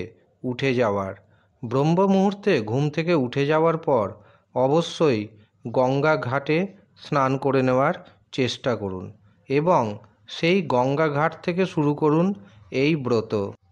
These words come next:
তবে কারো পক্ষে যদি গঙ্গায় যাওয়া সম্ভব না হয়, তবে বাড়িতেই আপনি স্নান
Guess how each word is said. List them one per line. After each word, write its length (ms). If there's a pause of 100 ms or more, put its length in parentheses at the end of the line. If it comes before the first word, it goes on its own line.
(200)
তবে 300 (480)
কারো 320
পক্ষে 360
যদি 320 (440)
গঙ্গায় 540
যাওয়া 340
সম্ভব 500
না 220
হয়, 280 (460)
তবে 300 (540)
বাড়িতেই 640 (480)
আপনি 400 (360)
স্নান 360